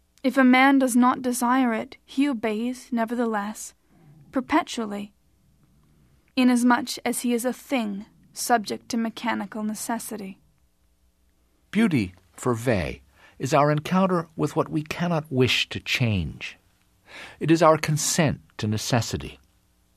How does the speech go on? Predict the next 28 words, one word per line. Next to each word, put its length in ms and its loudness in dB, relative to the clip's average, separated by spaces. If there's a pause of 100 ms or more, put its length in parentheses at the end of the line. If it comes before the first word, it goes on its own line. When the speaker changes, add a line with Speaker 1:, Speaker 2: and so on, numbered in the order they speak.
(160)
Speaker 2:
whether 240 -2
we 140 0
recognize 640 -2
it 180 -10
in 140 -4
the 80 -2
waves 460 0
of 100 -8
the 80 -6
sea 460 -4 (420)
or 160 4
in 80 2
a 40 -2
perfect 500 -2
melody. 580 -2 (960)
In 120 2
the 100 8
beauty 340 0
of 140 0
the 80 2
world, 640 2
she 200 -10
says, 460 -10 (480)
necessity 720 -2 (180)
is 180 -6
revealed 640 0
as 240 -6
love. 480 -2